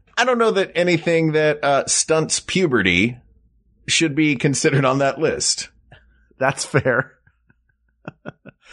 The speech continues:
Speaker 2: But there's, then there's also, like, s-, there's certain events, like, I, I feel like if, for me, if I've seen one men's parallel bars routine, I've
Speaker 1: Mm-hmm.
Speaker 2: seen all men's parallel bars routine.
Speaker 1: <laughs> Sure.
Speaker 2: You know, their legs go up and around and up and around, and they go back.
Speaker 1: Oh.
Speaker 2: I started to turn to Jackie
Speaker 1: Well, you
Speaker 2: Mason.
Speaker 1: and I are,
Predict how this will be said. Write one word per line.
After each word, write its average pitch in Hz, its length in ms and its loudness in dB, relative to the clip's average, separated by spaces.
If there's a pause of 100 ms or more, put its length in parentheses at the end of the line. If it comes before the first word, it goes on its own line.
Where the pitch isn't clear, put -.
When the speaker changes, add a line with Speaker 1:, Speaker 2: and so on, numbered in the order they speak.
(120)
Speaker 2:
But 143 140 2
there's, 156 240 2
then 147 220 0
there's 160 200 2
also, 139 400 4
like, 131 340 0 (240)
s-, - 140 -6
there's 180 240 2
certain - 280 0
events, 120 540 0
like, 107 260 0
I, 135 200 -2
I 139 40 -2
feel 196 220 -2
like 202 180 0
if, 143 240 -4 (480)
for 135 200 0
me, 131 280 4
if 107 160 2
I've 113 180 2
seen 123 320 0
one 107 320 0
men's 117 260 -2
parallel 117 480 0
bars 120 380 0
routine, 123 500 -4 (360)
I've 101 160 2
Speaker 1:
Mm-hmm. 98 100 2
Speaker 2:
seen 87 260 2
all 98 240 0
men's 110 300 0
parallel 123 420 2
bars 127 320 0
routine. 135 520 -2
Speaker 1:
<laughs> - 60 -20 (420)
Sure. 80 440 0 (300)
Speaker 2:
You 120 100 2
know, 104 120 4
their 110 140 0
legs 117 340 0
go 117 180 2
up 127 200 -2
and 107 80 0
around 127 460 0
and 113 100 0
up 120 160 0
and 107 100 -2
around, 123 520 2
and 101 160 -2
they 104 80 -2
go 113 180 0
back. 117 220 0
Speaker 1:
Oh. 113 180 4
Speaker 2:
I - 20 -2
started 147 200 0
to 110 60 -6
turn 131 180 -2
to 110 80 0
Jackie 110 320 0
Speaker 1:
Well, 131 100 2
you 143 160 0
Speaker 2:
Mason. 160 60 0
Speaker 1:
and 147 80 0
I 143 160 2
are, 135 140 0